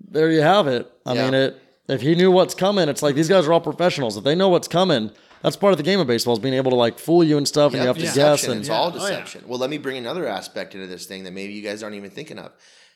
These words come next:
Speaker 2: How about those dumb a-holes that bet the mortgage on the teams the
Speaker 1: Yeah.
Speaker 2: Astros were playing and lost their cash on, you know, guy, a guy like A J Hinch fixing a game? I would be livid.
Speaker 1: Yeah.
Speaker 2: I would be, I mean, I'm a Dodgers
Speaker 1: Well
Speaker 2: fan, so I'm obviously pissed because we
Speaker 1: Yeah.
Speaker 2: lost the twenty seventeen World Series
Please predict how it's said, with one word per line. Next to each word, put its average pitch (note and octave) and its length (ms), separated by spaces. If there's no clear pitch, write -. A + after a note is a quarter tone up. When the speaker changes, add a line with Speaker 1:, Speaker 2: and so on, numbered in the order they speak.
Speaker 2:
How A#2+ 100
about A#2+ 260
those A2+ 200
dumb A2+ 280
a-holes B2 400
that G#2+ 100
bet A2+ 160
the A2 80
mortgage A2 460
on G2 140
the F#2 40
teams G#2+ 300
the A2 80
Speaker 1:
Yeah. A2 160
Speaker 2:
Astros C3 380
were C3 100
playing B2+ 460
and B2+ 180
lost C#3 380
their A#2+ 180
cash D#3 720
on, A#2+ 400
you B2 100
know, A2 280
guy, A2+ 280
a A2 140
guy A#2 240
like A2+ 200
A A#2 120
J A2+ 160
Hinch C#3 220
fixing A2 360
a G2+ 60
game? G#2+ 380
I A2+ 100
would A#2 180
be G2 140
livid. F#2 640
Speaker 1:
Yeah. A2 300
Speaker 2:
I C3+ 180
would A2 160
be, G2+ 160
I G2 220
mean, A2+ 140
I'm C#3 80
a C#3 40
Dodgers D3+ 380
Speaker 1:
Well - 80
Speaker 2:
fan, G#2 280
so G#2+ 260
I'm C3+ 160
obviously A#2+ 400
pissed G2+ 300
because G2 280
we A#2+ 80
Speaker 1:
Yeah. A2+ 80
Speaker 2:
lost D3+ 240
the G2 60
twenty G2 220
seventeen F#2+ 440
World F2 200
Series F#2 360